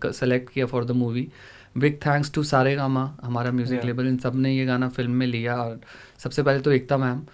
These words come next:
Speaker 1: उन-, उनको मैंने तीन गाने सुनाए जब मैं पहली बार उनको मिला, और मेरे को ये था कि मेरे को एकता मैम के साथ काम करना है, because I am a
Speaker 2: हम्म।
Speaker 1: huge fan।
Speaker 2: हम्म।
Speaker 1: Uh, what she has done for the Indian, uh, entertainment industry,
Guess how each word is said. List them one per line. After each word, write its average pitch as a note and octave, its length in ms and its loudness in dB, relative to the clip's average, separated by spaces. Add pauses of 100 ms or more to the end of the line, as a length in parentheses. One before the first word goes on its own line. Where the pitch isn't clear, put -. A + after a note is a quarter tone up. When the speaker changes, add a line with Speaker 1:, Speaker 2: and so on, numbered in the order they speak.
(360)
Speaker 1:
उन-, B2+ 140 2
उनको C3 360 4
मैंने D#3 220 4
तीन D3+ 220 2
गाने C#3+ 200 2
सुनाए C3 320 0
जब C3 100 2
मैं C3 260 0
पहली A#2+ 260 0
बार B2+ 180 0
उनको A#2+ 260 -4
मिला, A#2 280 -4 (560)
और C3 100 2
मेरे D3 160 4
को E3 100 4
ये D#3+ 220 6
था D#3 80 4
कि E3 120 0
मेरे D3+ 160 0
को D3+ 100 2
एकता C#3+ 220 2
मैम C#3 180 2
के C#3 80 -2
साथ C3 180 0
काम C3 280 0
करना C3+ 220 -2
है, C#3 60 -4
because C#3 200 -2
I C3 80 2
am C#3+ 60 0
a D3+ 40 0
Speaker 2:
हम्म। C3+ 80 0
Speaker 1:
huge D3+ 380 0
fan। A2+ 340 -2 (320)
Speaker 2:
हम्म। B2 140 -10 (160)
Speaker 1:
Uh, A#2+ 240 0
what D3 160 4
she D3 220 -4
has D3 240 2
done C#3+ 560 4
for - 360 -4
the B2+ 440 0 (200)
Indian, B2+ 540 2
uh, A#2+ 440 -8
entertainment B2 800 -2 (180)
industry, B2 520 -4